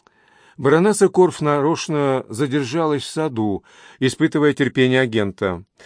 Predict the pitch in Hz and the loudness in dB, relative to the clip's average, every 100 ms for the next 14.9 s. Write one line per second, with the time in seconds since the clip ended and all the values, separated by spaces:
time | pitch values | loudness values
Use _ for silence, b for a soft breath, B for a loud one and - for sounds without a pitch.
0 | B B 147 165 175 170 160 - 143 135 | B B 0 2 2 4 2 2 0 2
1 | 143 151 139 - 143 147 151 135 139 131 | 2 0 -2 -2 -2 -2 -2 -2 -2 0
2 | 127 107 120 120 165 143 147 139 139 - | 0 0 -2 -2 -4 -2 -2 0 -2 -2
3 | 151 143 104 110 104 - 107 110 110 120 | 0 0 -2 -4 -4 -4 -4 -2 0 0
4 | 110 107 104 107 104 147 180 - _ B | 0 -2 -2 -2 -2 0 0 -4 _ B
5 | B B 123 147 - 196 175 151 - 151 | B B -2 0 0 2 4 2 2 2
6 | 143 151 147 - 185 175 127 117 117 101 | 4 2 0 2 2 4 2 2 0 -2
7 | - b b 131 127 147 147 139 196 - | -6 b b -4 -2 0 0 0 -4 -2
8 | 160 139 120 143 180 175 160 143 139 151 | -2 -2 -2 0 0 0 0 -2 0 -2
9 | 147 135 160 131 95 - 92 80 - - | -2 -2 0 0 -2 -6 -8 -8 -14 -20
10 | B B B 120 185 170 151 131 143 139 | B B B 0 2 2 0 -4 -2 -2
11 | 127 135 135 107 82 78 73 _ B B | 0 0 0 -2 -4 -6 -12 _ B B
12 | B - 104 107 101 95 - 156 - - | B -4 -4 -2 -2 -4 -4 -6 -8 -18
13 | _ _ - 113 120 139 151 143 143 147 | _ _ -4 -4 -2 -4 -4 -8 -4 -2
14 | 139 - 156 - - 165 123 82 69 | -4 -6 -10 -10 -8 -4 -2 -4 -8